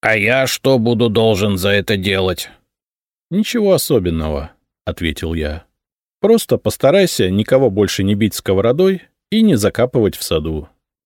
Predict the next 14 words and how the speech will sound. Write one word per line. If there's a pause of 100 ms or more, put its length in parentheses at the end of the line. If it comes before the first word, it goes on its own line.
(300)
А
если
в
дом
полезут
посторонние,
просто
пришли
зов
Мише. (600)
Он
отправит
сюда
городовых,